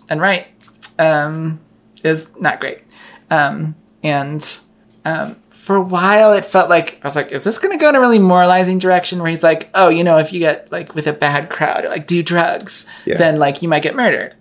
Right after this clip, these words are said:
Speaker 2: Yeah.
Speaker 1: Um, because there's, like, maybe, like, a mafia connection. There might,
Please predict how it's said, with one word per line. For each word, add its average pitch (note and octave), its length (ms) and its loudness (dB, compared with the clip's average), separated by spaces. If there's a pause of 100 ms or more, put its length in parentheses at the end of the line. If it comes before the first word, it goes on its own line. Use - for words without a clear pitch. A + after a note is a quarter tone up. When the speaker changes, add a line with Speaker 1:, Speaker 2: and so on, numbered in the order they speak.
Speaker 2:
Yeah. E2+ 300 -2
Speaker 1:
Um, D3+ 460 -2 (260)
because A3 520 -4
there's, F#3+ 260 -2
like, F#3 240 -2 (360)
maybe, E3+ 480 -6
like, G3+ 220 -8
a F#3 60 -8
mafia F#3 640 -8
connection. G#3 880 -4 (240)
There F3 100 -6
might, E3 400 -4